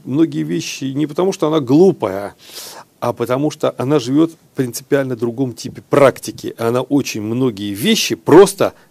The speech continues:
не видит и не понимает. Перед советским интеллектуальным сословием не стояли те задачи, которые западная верхушка ставила перед своей интеллектуальной обслугой. Э,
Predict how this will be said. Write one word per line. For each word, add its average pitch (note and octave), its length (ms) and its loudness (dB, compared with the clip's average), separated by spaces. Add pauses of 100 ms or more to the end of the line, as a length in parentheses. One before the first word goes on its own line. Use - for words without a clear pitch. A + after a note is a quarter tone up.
не A#2+ 200 -2
видит D3 340 0 (120)
и C3+ 140 -2
не C3 180 2
понимает. C3 560 0 (300)
Перед C#3+ 360 6 (180)
советским B2+ 720 0
интеллектуальным A2 680 -6
сословием C3 580 -2 (220)
не C3 320 2
стояли C3 480 -2
те C3+ 180 -2
задачи, C#3+ 460 2
которые G#2+ 440 -6
западная D#3 480 2
верхушка - 460 -4
ставила E3+ 420 0
перед E3 360 2
своей G3+ 400 0
интеллектуальной A#2+ 720 2
обслугой. B2 500 2 (360)
Э, A#2+ 520 4